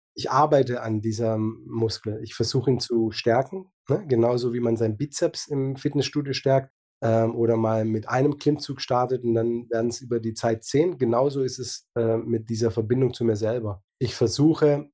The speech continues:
mehr danach zu leben, was mein Herz, meine innere Stimme, meine Intuition mir sagt. Aber ich merke auch jetzt noch, obwohl mir bewusst ist, dass das mein Kompass ist, dass ich nicht immer die Zeichen deuten kann, wahrnehme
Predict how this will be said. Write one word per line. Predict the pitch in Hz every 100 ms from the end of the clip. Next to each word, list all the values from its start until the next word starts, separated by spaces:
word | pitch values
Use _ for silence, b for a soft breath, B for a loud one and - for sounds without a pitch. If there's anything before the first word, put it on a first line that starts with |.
| _ _ -
mehr | 123 131
danach | 139 123 117 -
zu | -
leben, | 110 117 170 208 _ _ -
was | 110
mein | 110 104
Herz, | 117 151 - -
meine | 110 110
innere | 117 107
Stimme, | - 131 143
meine | 127 110
Intuition | 101 - 104 - 151
mir | 170 160
sagt. | 175 190 _ _ B B B
Aber | 127 120 120
ich | 117
merke | 120 123 123 131
auch | 110 107
jetzt | 117 143 - -
noch, | 156 165 _ _
obwohl | - 101 127
mir | 135
bewusst | 113 113 147 -
ist, | 127 -
dass | 113 - -
das | - 139 -
mein | 127 120
Kompass | 131 135 139
ist, | 143 135 B B B B B -
dass | 117
ich | 120 139
nicht | 135 -
immer | 147 147 139 135 - _ _ _ 120
die | 113
Zeichen | 123 123 113 113
deuten | 113 127 143 - 135 131
kann, | 127 135 151 170 113
wahrnehme | 113 135 143 143 139 139 139